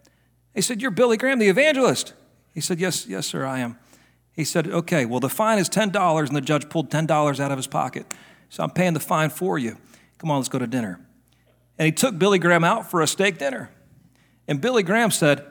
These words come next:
"That's exactly what God did for us. When we were sinners deserving death, God said, 'There's a pe-, there's a punishment for your sin, and his death. I'm gonna, I'm gonna send my son to pay the penalty for you.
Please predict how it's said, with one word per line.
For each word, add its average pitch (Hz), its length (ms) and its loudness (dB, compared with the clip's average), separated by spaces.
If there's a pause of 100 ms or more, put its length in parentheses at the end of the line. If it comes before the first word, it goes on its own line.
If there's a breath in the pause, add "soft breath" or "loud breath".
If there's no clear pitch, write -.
(120)
"That's - 160 -8
exactly 156 420 0
what 123 180 -4
God 143 220 -4
did 131 160 -6
for 117 220 -8
us. - 400 -14 (680)
When 143 180 2
we 185 120 6
were 190 140 4
sinners 151 640 2 (260 loud breath)
deserving 160 480 4
death, 156 420 4 (160 loud breath)
God 190 220 4
said, 160 220 2
'There's 202 180 6
a 160 80 4
pe-, 233 400 2
there's 170 220 6
a 143 80 2
punishment 233 580 4
for 208 140 4
your 165 160 4
sin, 185 420 2
and 175 100 2
his 170 160 2
death. 151 540 0 (320 soft breath)
I'm 160 100 -8
gonna, 143 220 -2
I'm 156 80 -2
gonna 151 120 -4
send 151 200 -4
my 127 80 -6
son 127 280 -4
to 104 60 -8
pay 113 160 -8
the 110 100 -6
penalty 110 340 -8
for 104 280 -16
you. 87 140 -20